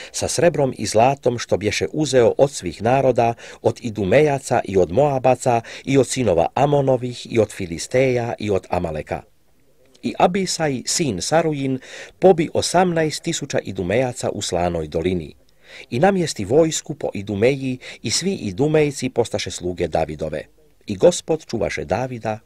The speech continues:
kuda god iđaše. Tako carova David nad svim Izraelom, sudeći i dajući pravdu svemu narodu svojemu. I Joab, sin Sarujin, bješe nad vojskom, a Jozafat, sin Ahiludov, pametar. A Sadok,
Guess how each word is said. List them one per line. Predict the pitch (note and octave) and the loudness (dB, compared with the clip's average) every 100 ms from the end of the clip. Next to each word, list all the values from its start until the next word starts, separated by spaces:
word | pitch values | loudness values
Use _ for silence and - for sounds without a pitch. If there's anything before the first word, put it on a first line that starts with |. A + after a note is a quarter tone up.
| - | -8
kuda | G2 | -6
god | D2 E2 E2+ - | -4 -6 -8 -10
iđaše. | D#2+ C2+ - C2+ - _ _ _ _ _ _ _ _ _ _ _ _ | -8 -8 -6 -8 -12 _ _ _ _ _ _ _ _ _ _ _ _
Tako | - A3 F#3+ | -4 0 2
carova | - B2 F#2 E2 | 4 4 4 2
David | G#2 E3 D#3+ D#3 - - - | 2 2 2 -6 -12 -16 -2
nad | G2+ | -2
svim | - F3+ G3 E3+ | 0 0 0 0
Izraelom, | - D#3 D3+ C#3+ C3+ A2+ | -4 -2 0 2 2 2
sudeći | - - E3+ D3+ D3 - C#3+ C3+ | 0 0 0 2 0 0 -6 -6
i | A#2 | -4
dajući | G2 B2 G#2 - | 0 0 0 -4
pravdu | D#2 G2+ B2+ A#2 G2 A2+ | -4 -2 -2 -4 -8 -8
svemu | - A2+ G2+ | -2 -2 -2
narodu | D#2+ D2+ D2+ D2+ | -6 -6 -8 -8
svojemu. | - D2 D2 C#2 C#2+ - _ _ - | -8 -8 -8 -10 -12 -16 _ _ -8
I | A2 | -2
Joab, | C3 F3+ E3 D#3 | 2 4 2 -4
sin | - - A#2+ F2 | -8 -6 -4 -4
Sarujin, | - D3+ D#3 D3 C3+ C3 - - - | -4 -2 -2 -2 -2 -2 -6 -16 -16
bješe | F#2 B2+ - F#2 | 0 2 2 -2
nad | D#2+ | -2
vojskom, | F2 D#3 F3 - E3+ E3 - | 4 4 4 0 -2 -2 -4
a | - | -2
Jozafat, | F2 C3 D#3+ D3 - C3 B2+ | 2 2 2 -4 -4 -2 -2
sin | - B2 G2 - | -4 -4 -4 -4
Ahiludov, | A2 A2 G#2+ G2 G#2+ - | -6 -4 -8 -6 -6 -6
pametar. | - F2 D#2 - D#2 - _ _ _ | -4 -2 -2 -4 -6 -8 _ _ _
A | - | -8
Sadok, | - D#3 E3+ F3 E3+ | -4 0 2 2 0